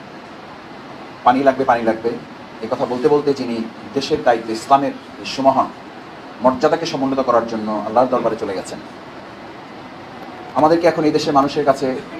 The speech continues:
আমাদেরকে এই কথা বলতে হবে। সৎ মানুষ লাগবে, যোগ্য মানুষ লাগবে,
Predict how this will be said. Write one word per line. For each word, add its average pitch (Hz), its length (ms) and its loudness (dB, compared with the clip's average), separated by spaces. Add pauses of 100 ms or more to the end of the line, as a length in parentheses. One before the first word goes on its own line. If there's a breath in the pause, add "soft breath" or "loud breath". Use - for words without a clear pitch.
(160)
আমাদেরকে 165 360 4
এই 147 80 0
কথা 131 140 -4
বলতে 110 220 0
হবে। - 220 -4 (600)
সৎ - 220 0
মানুষ 131 300 4
লাগবে, 107 220 0 (100)
যোগ্য 127 160 -2
মানুষ 135 260 4
লাগবে, 107 260 -2